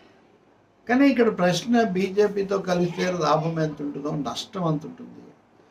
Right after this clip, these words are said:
రాజకీయంగా లాభం, ఓట్లు, సీట్ల రీత్యా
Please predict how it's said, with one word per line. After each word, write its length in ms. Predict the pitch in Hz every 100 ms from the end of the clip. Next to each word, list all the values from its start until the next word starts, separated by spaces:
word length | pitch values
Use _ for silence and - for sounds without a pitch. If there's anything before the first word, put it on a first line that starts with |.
| _ - - 135
రాజకీయంగా 760 | 151 185 226 226 233 220 214
లాభం, 580 | 196 180 185 185 202 202
ఓట్లు, 440 | 165 180 180 185 156
సీట్ల 380 | 180 165 160
రీత్యా 500 | 160 156 - 180 226